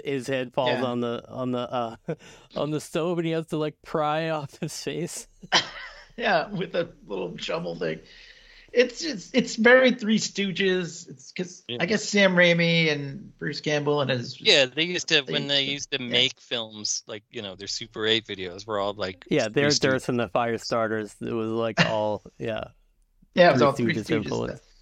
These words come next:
Speaker 2: So anyway, yeah, he
Speaker 1: Yeah,
Speaker 2: falls, he
Speaker 1: yeah.
Speaker 2: slips on some grease, and he hits his head. He's, he's
Speaker 3: Yeah,
Speaker 2: knocked
Speaker 3: in the,
Speaker 2: out.
Speaker 3: in the other version, they drop a bucket on his head of grease, and that's where
Speaker 2: Right.
Speaker 3: it comes from. So
Speaker 2: Here he just
Speaker 3: a lot of stuff cut out on this part.
Speaker 2: Right. Doesn't make a, doesn't make sense, but it,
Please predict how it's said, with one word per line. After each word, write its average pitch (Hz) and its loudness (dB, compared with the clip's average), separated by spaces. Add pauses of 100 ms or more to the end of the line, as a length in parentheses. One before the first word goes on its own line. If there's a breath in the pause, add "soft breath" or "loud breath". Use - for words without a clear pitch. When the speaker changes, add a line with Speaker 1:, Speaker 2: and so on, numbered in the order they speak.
Speaker 2:
So 202 6
anyway, 208 8
yeah, 190 8
he 160 4
Speaker 1:
Yeah, 151 -2
Speaker 2:
falls, 220 6
he 175 -6
Speaker 1:
yeah. - -10
Speaker 2:
slips 226 -4
on 185 2
some 127 -10
grease, 175 -4
and 123 -6
he 110 -6
hits 131 -4
his 147 -6
head. 143 4
He's, 127 0
he's 131 -2
Speaker 3:
Yeah, 175 8
Speaker 2:
knocked 151 8
Speaker 3:
in 165 2
the, 175 6
Speaker 2:
out. 160 0
Speaker 3:
in 185 -16
the 180 -2
other 196 0
version, 135 -4
they 117 -4 (380)
drop 117 -6
a 101 -10
bucket 110 -2
on 90 -10
his 92 -14
head 101 -14
of 90 -18
grease, 85 -14
and 92 -20
that's 139 -14
where 135 -2
Speaker 2:
Right. 117 -6
Speaker 3:
it - -10
comes - -14 (380)
from. 92 -18
So 82 -20 (460 soft breath)
Speaker 2:
Here 190 2
he 151 2
just 139 0
Speaker 3:
a 151 0
lot 156 2
of 143 0
stuff - 0
cut 120 -6
out 101 -8 (200)
on 98 -20
this 92 -14
part. - -12
Speaker 2:
Right. 127 0 (260)
Doesn't 143 -8
make 123 -4
a, 113 -4 (400)
doesn't 131 2
make 113 0
sense, 110 -2
but 104 -6
it, - -10